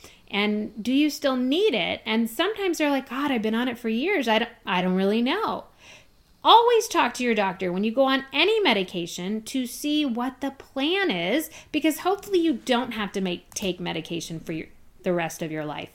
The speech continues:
um, especially antidepressants. Sometimes they get you through a very stressful period, but then you can wean off them. Again, never go off these medications without talking to your doctor first, because there are often ways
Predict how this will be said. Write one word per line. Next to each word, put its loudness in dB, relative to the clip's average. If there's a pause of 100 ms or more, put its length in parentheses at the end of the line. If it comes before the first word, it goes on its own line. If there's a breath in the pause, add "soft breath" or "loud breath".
um, -6
especially -2
antidepressants. 0
Sometimes -6
they 0
get -2
you -4
through -2
a 0
very -2
stressful -6
period, -2 (680 loud breath)
but 0
then 6
you 4
can 0
wean 0
off -2
them. -10 (340)
Again, 4 (240)
never 0
go -2
off -2
these -2
medications -2
without -2
talking 0
to -4
your -2
doctor 0
first, -2
because 0
there 2
are 2
often 2
ways 0